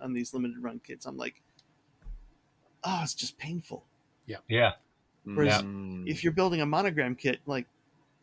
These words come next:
Speaker 1: from back then, they actually build really well.
Speaker 3: Mm-hmm.
Speaker 1: And those older
Speaker 4: They're
Speaker 1: Hasegawa
Speaker 4: simplis-, like,
Speaker 1: and
Speaker 4: simplistic.
Speaker 1: Tamiya kits build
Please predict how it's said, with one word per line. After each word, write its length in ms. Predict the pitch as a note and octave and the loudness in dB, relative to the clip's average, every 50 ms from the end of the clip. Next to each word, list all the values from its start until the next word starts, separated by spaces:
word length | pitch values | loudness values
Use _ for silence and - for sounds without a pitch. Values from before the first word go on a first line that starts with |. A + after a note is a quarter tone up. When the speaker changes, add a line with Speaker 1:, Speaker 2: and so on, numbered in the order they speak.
| _ _ _ _ _ | _ _ _ _ _
Speaker 1:
from 200 | - - D3 C3 | -6 -4 2 4
back 240 | C#3 C3 B2+ - _ | 4 4 2 2 _
then, 260 | D3 C#3 C3+ B2+ - - _ _ _ _ _ _ _ | 2 2 2 2 -2 -6 _ _ _ _ _ _ _
they 160 | F#3+ A3 A#3 | 8 8 10
actually 340 | G3+ B3+ B3+ - - A3 F3+ | 10 8 6 6 4 4 4
build 380 | C#3+ - - - F#3+ A3 F#3+ D3 | 4 4 4 4 4 4 0 -2
really 420 | A2+ A#2+ C3 D#3 G3+ F3+ C3 A#2 | -2 0 2 2 2 2 0 -2
well. 520 | A2 B2 C3+ D#3 G3 F#3+ - - - - - _ _ _ _ _ _ _ _ _ _ G#2 | -2 -2 -2 -2 -2 -4 -4 -6 -10 -12 -16 _ _ _ _ _ _ _ _ _ _ 0
Speaker 3:
Mm-hmm. 220 | G2+ B2+ D#3 D#3+ D#3 D#3+ | 2 4 4 2 2 2
Speaker 1:
And 120 | D#3 D3+ | 2 4
those 180 | D3+ D3 - - | 4 4 2 2
older 500 | - D3 E3 F3 F3 F3 D#3+ D3 C#3 - - _ _ - - | 0 0 0 2 4 4 4 4 2 0 -4 _ _ -8 -2
Speaker 4:
They're 300 | D3+ D3+ D3 D#3 D#3+ D#3 | 0 2 6 8 8 8
Speaker 1:
Hasegawa 40 | C#3+ | 8
Speaker 4:
simplis-, 640 | - - F#3+ F3 D3 C#3+ D#3 F3 - - - - - _ - | 10 10 10 10 10 10 8 8 8 6 2 -2 -6 _ 0
like, 140 | B2+ B2 - - - | 0 2 2 4 6
Speaker 1:
and 100 | D3+ C#3 | 6 6
Speaker 4:
simplistic. 360 | C#3+ C#3 D#3+ C3 A#2+ G#2+ F2 | 6 6 4 4 4 2 2
Speaker 1:
Tamiya 260 | D3+ C#3+ C#3+ D#3 E3 | 2 2 2 2 2
kits 340 | E3 - D#3+ B2+ - - - - _ | 2 2 0 0 0 -4 -6 -6 _
build 300 | - E3 G3+ A#3 G#3+ C#3+ | 2 2 4 4 2 0